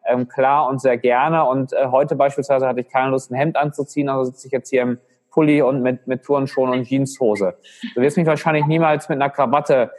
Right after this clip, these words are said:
erleben. Und wenn doch, dann läuft wahrscheinlich irgendwas schief in meinem, ähm, Leben. Und auch auf einer Bühne, wenn ich da stehe vor mehreren tausend Leuten teilweise, ähm, wenn ich dann, äh, Lust habe auf Sneaker, dann habe ich halt Sneaker an. Und, ähm, das finde ich persönlich ganz wichtig, dass man halt so ist, wie man, wie man ist.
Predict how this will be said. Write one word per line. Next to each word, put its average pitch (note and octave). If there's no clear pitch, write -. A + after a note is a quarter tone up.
erleben. A#2
Und A2
wenn A#2
doch, -
dann C#3+
läuft D3
wahrscheinlich C#3
irgendwas C3
schief C3+
in B2
meinem, G#2
ähm, F#2+
Leben. G#2+
Und A2+
auch C3
auf D3
einer C3+
Bühne, E3
wenn D3+
ich D3+
da D3
stehe D3
vor C3+
mehreren C#3
tausend C3+
Leuten C#3+
teilweise, C3+
ähm, B2+
wenn C3+
ich C3
dann, C3+
äh, -
Lust -
habe C#3
auf B2
Sneaker, D3
dann C#3
habe C#3
ich -
halt C3
Sneaker C3+
an. F#2
Und, A#2
ähm, A2
das C3
finde -
ich D#3
persönlich D#3
ganz C#3+
wichtig, C#3
dass C3+
man C3
halt B2+
so A#2+
ist, A2+
wie A#2
man, A2
wie G#2+
man A2+
ist. -